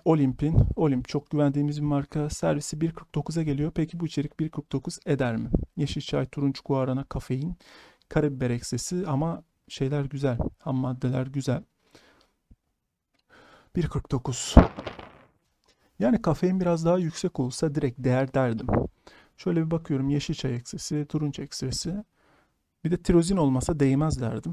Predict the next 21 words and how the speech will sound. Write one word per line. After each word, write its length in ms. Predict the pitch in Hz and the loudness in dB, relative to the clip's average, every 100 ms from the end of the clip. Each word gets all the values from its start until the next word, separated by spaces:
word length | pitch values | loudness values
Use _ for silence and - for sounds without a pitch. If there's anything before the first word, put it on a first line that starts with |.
| - | 0
Tirozin 420 | - 165 151 139 | 0 -2 0 2
de 80 | 120 | 0
var. 220 | 117 165 - _ _ _ _ - - - | -2 -4 -10 _ _ _ _ -12 -12 -8
Arkadaşlar 580 | 220 - 208 180 180 170 - | -4 2 2 2 -4 -6 -8
bu, 100 | 214 | -8
bu 160 | 202 202 | -2 0
üründe 220 | 190 185 | 0 0
ucu 260 | 180 180 196 | 0 0 -2
ucuna 300 | 160 147 156 | -2 -2 -2
ama 280 | 175 165 165 - - _ | -2 -4 -8 -18 -20 _
hani 160 | 160 156 | -4 -2
zaten 360 | 170 165 156 147 | 0 -2 0 2
normal, 360 | 147 143 135 - _ - | 2 2 0 -4 _ -8
e, 80 | 156 | -4
L-karnitin 800 | 127 127 135 135 147 131 127 139 | -2 -2 -4 -4 -2 -2 -2 -2
ya 120 | 123 | -2
da 100 | 120 | -2
C 260 | 143 139 131 | 0 2 2
L 160 | 131 | -2
A 40 | 135 | -2
alırsanız, 680 | 139 139 - 120 120 - | -2 -4 -4 -4 -6 -8